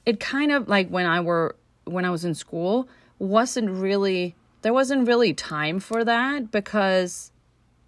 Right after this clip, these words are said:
you know, school starts at eight and then it ends at, at least that's when I went to school, you know, it starts at eight. So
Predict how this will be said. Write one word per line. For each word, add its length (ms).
you 100
know, 140
school 540
starts 540
at 100
eight 420
and 140
then 160
it 100
ends 300
at, 180
at 180
least 280
that's 340
when 160
I 240
went 220
to 100
school, 340
you 100
know, 80
it 100
starts 340
at 100
eight. 380
So 420